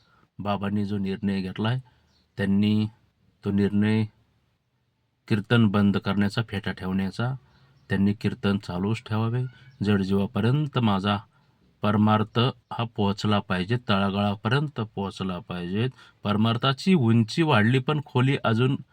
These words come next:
संकुचित राहिलेली असून बाबांची महाराष्ट्राला गरज आहे. फक्त त्यांनी थोडंसं कंट्रोल करा,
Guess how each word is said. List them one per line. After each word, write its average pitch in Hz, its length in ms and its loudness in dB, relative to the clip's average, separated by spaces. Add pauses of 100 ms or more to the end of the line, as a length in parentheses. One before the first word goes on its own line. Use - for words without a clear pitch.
(160)
संकुचित 120 680 0
राहिलेली 104 400 0 (100)
असून 104 380 -2 (380)
बाबांची 101 560 2
महाराष्ट्राला 98 680 -2
गरज 95 340 -4
आहे. 113 240 -2 (360)
फक्त 131 260 -2
त्यांनी 95 400 -4
थोडंसं 107 440 -4 (600)
कंट्रोल 120 480 0
करा, 104 300 -2